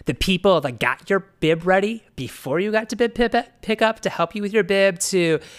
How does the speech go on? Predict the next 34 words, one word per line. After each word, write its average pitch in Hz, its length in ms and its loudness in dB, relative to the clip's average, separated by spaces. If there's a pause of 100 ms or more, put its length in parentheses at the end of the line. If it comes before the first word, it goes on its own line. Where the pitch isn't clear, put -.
(200)
picking 170 320 2
up 117 120 -8
the 123 80 -8
cups, - 720 0
um, 143 280 0
to 180 120 -2
just 208 180 0
this, - 260 -4
the 156 280 2
spirit 180 520 0
and 143 140 -2
energy 127 400 -6
on 117 100 -8
the 117 80 -10
course. 113 580 -8
Um, 120 300 -2 (360)
you 202 100 6
know, - 20 0
the 170 100 4
Bridge 180 260 4
Run, 185 100 2
it's - 140 -6
four 147 200 0
hundred 156 140 0
plus 165 220 -2
volunteers, 147 760 -2
uh, 139 120 -2
race 123 280 -6
weekend 147 500 -6
to, 131 140 -8
to 127 140 -10
pull 160 200 0
that 131 140 0
off. 127 440 -2